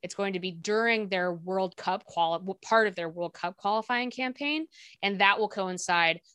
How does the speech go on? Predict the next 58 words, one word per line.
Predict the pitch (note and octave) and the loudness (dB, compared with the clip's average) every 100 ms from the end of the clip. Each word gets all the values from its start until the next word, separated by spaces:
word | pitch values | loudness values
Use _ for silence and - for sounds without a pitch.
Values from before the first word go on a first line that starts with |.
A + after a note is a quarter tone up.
| - | -12
with | F3+ | -4
the | F3 | 0
latter | F3 F3 F3+ | 4 4 4
half | E3+ E3+ E3 | 4 4 4
of | E3+ E3 | -2 -6
the | E3+ | -4
N | E3+ F3 | -2 -2
W | E3 E3 | -2 -4
S | E3 | -2
L | E3+ D#3+ | -2 -2
regular | D#3+ D#3+ D#3+ | -4 -4 -8
season | D#3+ F3 D#3+ D#3+ | -8 -8 -8 -8
and | D#3 D#3+ | -8 -10
the | D3+ | -10
postseason. | - D3+ - C#3+ - E3+ | -14 -10 -10 -10 -16 -10
So | - F#3 F3 - _ _ _ B3 | -2 0 0 -4 _ _ _ 2
we'll | F#4+ G#4 | 4 6
kinda | F#4+ E4+ | 4 4
see | - D4+ | 4 2
what | C#4 | 2
happens. | A#3 A#3 C#4 A#3 | 4 4 2 -4
It's | G#3 | -4
something | A3+ G#3 G3 | -4 -2 -2
to | F#3 | 0
watch. | F3+ F#3+ G3 | 4 4 4
I | A3+ | 6
will | A#3 C4 | 8 8
say | C#4 B3+ | 8 6
that | G#3+ G3 | 6 6
I | G#3+ | 6
don't | A3+ | 6
think | G3 G3+ | 2 -4
that | F#3+ | -2
that | F3+ F3 | 0 0
affected | F3 F3+ F3 F#3 | 0 -4 -2 -6
the | F3 | -4
result | E3+ E3 E3+ - | -4 -4 -4 -4
this | E3 - | -8 -4
weekend, | F3 G3 F#3 | -2 -2 -2
and | |
I | F3 | -4
also | F3 F3 - | -4 -4 -4
don't | F3+ E3+ | -6 -6
think | F3+ E3 | -6 -8
that | D#3+ | -8
in | E3+ | -8
the | D#3+ | -8
short | E3+ D#3 | -8 -10
term | - E3 | -10 -10
this | D#3 | -10
is | D#3 | -10
gonna | D#3+ D#3 | -10 -8
affect | D#3 E3+ D#3 | -8 -8 -8
the | E3 | -10
Thorns | E3 D#3 D#3 - | -10 -10 -10 -12
much | D3 - - D#3+ | -12 -12 -12 -4
at | |
all. | E3 E3+ F#3 | 2 2 0